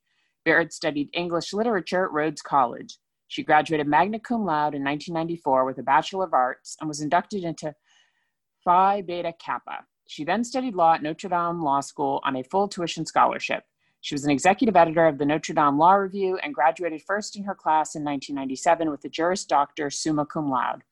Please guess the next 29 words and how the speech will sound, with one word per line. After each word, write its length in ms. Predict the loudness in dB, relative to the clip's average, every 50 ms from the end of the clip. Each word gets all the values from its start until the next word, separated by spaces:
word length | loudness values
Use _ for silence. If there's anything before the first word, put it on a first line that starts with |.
| _ _ _ _ _ _ _ _ _ _ _ _ _ 0 2
After 260 | 2 2 2 2 2
law 200 | 6 6 6 6
school, 240 | 6 4 2 2 4
Barrett 340 | 6 6 6 6 4 2 -2
spent 340 | -2 -2 -2 -2 -2 _ -10
two 400 | -4 0 2 2 4 4 4 2
years 640 | 2 2 0 0 2 2 2 2 0 -2 -2 -4
as 120 | -6 -6
a 80 | -6 -6
judicial 440 | -6 -4 -4 -2 -2 -2 -2 2 4
law 180 | 6 6 6
clerk, 360 | 4 2 -2 -4 -4 -4 -6 _
first 300 | 0 2 2 2 2 -2
for 120 | -6 -8 -4
Judge 320 | 0 2 2 2 0 -4 -2
Lawrence 360 | 2 2 2 2 0 -2 -4
Silberman 480 | -2 0 0 2 2 2 2 2 2 0
of 120 | -2 -4
the 80 | -4 -2
U 120 | 0 0
S 120 | -2 -2 -4
Court 220 | -6 -6 -4 -4
of 80 | -4 -6
Appeals 400 | -8 -6 -4 -2 -2 -2 -2 -4
for 100 | -8 -8
the 120 | -8 -8
D 220 | -8 -6 -4 -4 -4
C 240 | -4 -4 -6 -6 -4
Circuit 520 | -2 0 0 0 2 2 0 0 0 _